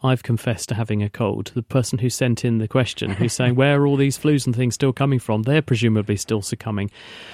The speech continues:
Speaker 1: I think there's plenty for our immune systems to be getting on with in the meantime. And one other sort of salient point I'd like to highlight is, uh, it, it's very sad that half a million people have died of coronavirus around the world. But actually, let's look at some other numbers, because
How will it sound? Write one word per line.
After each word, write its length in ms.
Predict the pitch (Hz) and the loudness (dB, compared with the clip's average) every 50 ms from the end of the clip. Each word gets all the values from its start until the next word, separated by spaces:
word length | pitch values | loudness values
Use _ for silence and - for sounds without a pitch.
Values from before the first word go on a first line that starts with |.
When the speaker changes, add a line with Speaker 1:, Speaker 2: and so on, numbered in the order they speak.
| - - - - | -20 -20 -6 0
Speaker 1:
I 100 | - 127 | 0 2
think 220 | - - 170 - | 6 6 6 6
there's 160 | 127 139 - - | 4 2 -2 0
plenty 420 | - - 165 165 165 - - 139 | 2 4 6 6 6 6 4 2
for 160 | - - 139 | 0 2 0
our 180 | 131 123 123 123 | 2 2 2 2
immune 300 | 123 123 123 127 127 120 | 2 2 2 2 2 0
systems 480 | - - 110 - - 107 104 104 - | 0 -2 -4 -4 -2 -2 0 0 -2
to 100 | - - | -4 -4
be 120 | 113 117 113 | -4 -2 0
getting 260 | - 117 113 113 113 | 0 0 2 2 0
on 140 | 113 113 110 | 0 0 0
with 160 | 107 104 110 | 0 0 0
in 100 | 107 107 | 0 0
the 60 | 104 | 2
meantime. 500 | 107 113 120 117 - - - - 50 - | 2 2 2 0 -2 -4 -8 -10 -6 -4
And 160 | - 117 143 | -4 -2 0
one 140 | 170 190 202 | 2 2 4
other 160 | 202 180 156 127 - _ - | 4 2 2 0 0 _ -6
sort 180 | - - 135 127 | -4 -2 -2 -2
of 80 | 110 | -2
salient 440 | - - 135 123 117 117 110 117 - | -2 0 0 2 2 2 0 0 -2
point 240 | - 135 117 - 110 | -2 -2 -2 0 0
I'd 80 | 110 | -2
like 160 | 110 110 - - | -2 -2 -2 -4
to 100 | - 104 | -6 -4
highlight 460 | 101 120 117 107 101 101 98 - - | -2 -2 -2 -2 -2 -4 -6 -4 -4
is, 160 | 113 110 - - - - - - - - - - _ _ - | -4 -4 -4 -8 -18 -20 -20 -20 -20 -20 -20 -20 _ _ 0
uh, 120 | 135 123 | 0 0
it, 180 | - 135 131 - | 0 -2 -4 -2
it's 140 | - 127 - | -2 0 4
very 140 | - 170 160 | 6 6 6
sad 400 | - - 143 117 98 95 - - - | 4 4 0 0 0 -2 -6 -6 -4
that 120 | - - - | -4 -2 0
half 260 | 139 139 131 - - | 0 0 0 0 2
a 40 | 135 | 2
million 320 | 127 123 117 117 110 107 | 2 4 4 2 2 0
people 320 | - 123 117 - - 107 | 0 0 0 0 0 -2
have 120 | 107 98 - | -2 -2 0
died 260 | 131 139 135 127 120 | 0 2 2 2 0
of 120 | 107 - | -2 -4
coronavirus 720 | - - 110 95 101 101 98 98 95 90 87 92 - - 113 | -4 -4 -4 -2 -4 -4 -6 -6 -6 -6 -6 -8 -8 -6 -6
around 220 | 107 101 95 95 | -6 -4 -4 -6
the 80 | 98 95 | -6 -6
world. 340 | 98 - - - - - - _ _ _ | -6 -6 -8 -10 -12 -14 -18 _ _ _
But 160 | - 123 - _ - | 2 2 2 _ -2
actually, 360 | 151 143 - - - 135 123 | -4 -4 -4 -2 -2 0 0
let's 280 | 135 160 - - - | 0 -2 -2 -2 -2
look 120 | 151 - - | -2 -2 0
at 100 | - - | -2 -2
some 140 | - 135 127 | 0 0 2
other 180 | 127 117 113 | 2 2 2
numbers, 420 | 107 101 98 95 90 85 - - - | 0 0 -2 -4 -6 -8 -10 -8 -6
because 420 | - 117 - - 127 120 - | -6 -6 -2 0 0 0 0